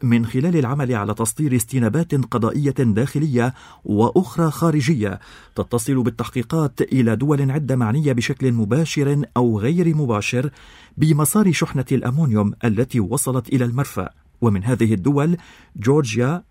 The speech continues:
الموزمبيق، اليونان، قبرص وتركيا. كما ينتظر المحقق العدلي تقرير الخبراء الفرنسيين الذين أجروا كشفا ميدانيا للمرفأ وعاينوا الأضرار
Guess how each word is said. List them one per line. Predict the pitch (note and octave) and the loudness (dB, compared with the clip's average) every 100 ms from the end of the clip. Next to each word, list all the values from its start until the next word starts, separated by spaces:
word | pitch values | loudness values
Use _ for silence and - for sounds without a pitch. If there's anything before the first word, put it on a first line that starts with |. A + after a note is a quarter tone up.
| A2+ | -2
الموزمبيق، | G2 A#2+ B2 G#2+ G#2 D3+ E3 - | -2 0 -2 -2 0 0 -2 -2
اليونان، | B2+ G#2+ G#2 A#2 C#3+ D#3+ - | -2 0 0 0 0 -2 -2
قبرص | D3+ B2+ C3 - - | -4 0 0 -2 0
وتركيا. | B2 A2+ A#2 - A2 G2+ F#2+ _ - - - _ | 2 2 0 -2 0 0 -2 _ -20 -20 -20 _
كما | C#3+ G#2+ | -2 0
ينتظر | G#2+ B2+ D3+ C3 C3 | 0 0 -2 -2 -2
المحقق | A#2+ A#2 - - A#2+ | -2 -4 -6 -8 -4
العدلي | A#2+ G2 G2 A2+ E3+ | -4 -2 -2 -2 -2
تقرير | D#3 A#2 - A#2 G2+ | -4 -4 -2 0 0
الخبراء | G#2 - A#2 B2 D3 | -2 -2 -2 -2 -2
الفرنسيين | A#2 - A2+ G#2+ A2+ A#2+ E3 C#3 - - - - | -2 -2 -2 -2 -4 0 0 0 -6 -20 -20 -4
الذين | A#2 A#2 C#3 D#3 | 2 2 2 0
أجروا | C#3+ F#3+ F3 D3+ C3+ | 0 0 0 0 -2
كشفا | D3+ - | -2 -2
ميدانيا | C#3+ C3 C3 C3 D#3+ C#3 | -2 0 0 0 0 -2
للمرفأ | C3+ A#2 A2 A2+ - G2 - _ _ | -2 -2 -2 -4 -4 -8 -8 _ _
وعاينوا | - F#2+ G2 C3+ B2 B2 | 0 0 2 0 0 0
الأضرار | - G#2+ A2 D3 E3+ | 0 0 -2 0 -2